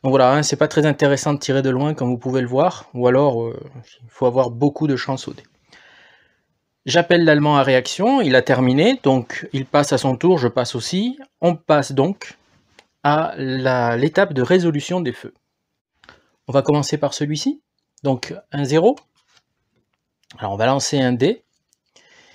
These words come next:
et le but, c'est de faire, donc ici, on regarde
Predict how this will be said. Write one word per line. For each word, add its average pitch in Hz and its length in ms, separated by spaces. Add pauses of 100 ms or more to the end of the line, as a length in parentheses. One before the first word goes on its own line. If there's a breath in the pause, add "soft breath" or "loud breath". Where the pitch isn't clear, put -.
(400 soft breath)
et 151 100
le 143 80
but, - 480 (460)
c'est - 220
de 151 100
faire, - 580 (140)
donc 127 240
ici, 147 480 (340)
on 135 600
regarde 139 500